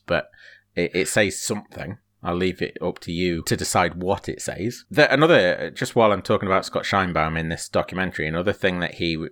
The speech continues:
iter-, iterates is that they, they obviously, uh, as is, as is tradition in the, in the industry, they were working late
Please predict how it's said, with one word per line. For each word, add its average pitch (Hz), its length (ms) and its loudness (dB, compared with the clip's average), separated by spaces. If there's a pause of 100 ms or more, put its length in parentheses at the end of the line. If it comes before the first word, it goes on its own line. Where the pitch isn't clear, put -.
(140)
iter-, - 240 -4 (280)
iterates - 600 -4
is 113 180 4
that 117 220 2
they, 110 400 2
they 92 280 0
obviously, 92 520 0 (120)
uh, - 40 -8 (280)
as 92 160 -2
is, 92 320 0
as 110 180 4
is 117 120 0
tradition 95 460 -6 (180)
in 92 160 -2
the, 90 340 -2
in 92 120 -4
the 92 60 -2
industry, 87 500 -2
they 104 120 6
were 110 120 2
working 107 400 0
late 71 400 -10